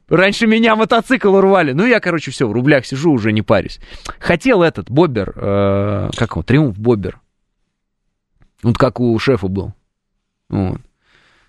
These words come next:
Забрали последний щас, это как новые стоят, ну, новый миллион шестьсот, ну, ё-моё, ну, куда? Вот. А я хотел ухватить и не ухватил. Вот Триумф Буб-, Бобер хотел.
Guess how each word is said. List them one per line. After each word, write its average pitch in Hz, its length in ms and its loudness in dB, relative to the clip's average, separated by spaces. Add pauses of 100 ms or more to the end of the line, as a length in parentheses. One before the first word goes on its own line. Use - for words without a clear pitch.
(960)
Забрали 147 540 2
последний 131 580 0
щас, 98 300 -4
это 104 160 -8
как 107 120 -6
новые 113 300 2
стоят, 113 400 2
ну, 113 140 -2
новый 123 340 2
миллион 120 380 0
шестьсот, 107 420 -4
ну, 113 140 0
ё-моё, 113 640 2
ну, 98 120 -4
куда? 101 320 -2 (600)
Вот. 87 320 0
А 95 120 0
я 139 120 4
хотел 156 360 0
ухватить 135 540 -2
и 120 120 2
не 123 100 2
ухватил. 110 540 0
Вот 87 120 -10
Триумф 127 320 2
Буб-, 107 300 -4
Бобер 110 400 0
хотел. 92 460 -6